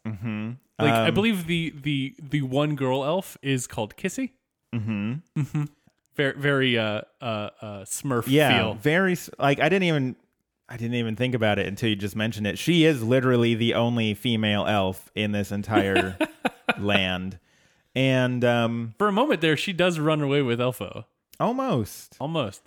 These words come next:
Speaker 1: Um, but yeah, we, you get this sudden shift to this elf kingdom and just, like, that really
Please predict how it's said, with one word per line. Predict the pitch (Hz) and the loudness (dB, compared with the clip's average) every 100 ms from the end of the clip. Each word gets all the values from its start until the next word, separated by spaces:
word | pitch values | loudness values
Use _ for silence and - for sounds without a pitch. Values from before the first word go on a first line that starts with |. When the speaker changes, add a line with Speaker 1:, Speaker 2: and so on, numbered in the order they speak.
| - | 0
Speaker 1:
Um, | 127 131 | 2 2
but | 131 | 4
yeah, | 202 143 | 4 4
we, | 139 147 | 2 0
you | 131 139 | -2 0
get | 151 | 2
this | 147 123 | 2 0
sudden | 156 143 131 | 2 0 -2
shift | - 147 139 - - | 0 0 0 -10 -16
to | - 120 117 113 110 107 101 | -4 0 2 2 0 -2 0
this | 110 - | -2 0
elf | 113 120 - | 0 0 -2
kingdom | 117 120 123 127 - | -4 0 2 0 -2
and | 110 | -4
just, | 107 110 - | -2 -2 -2
like, | 104 - | -2 -2
that | 95 | -2
really | 104 113 143 147 135 127 113 107 | -2 2 4 4 4 4 2 -2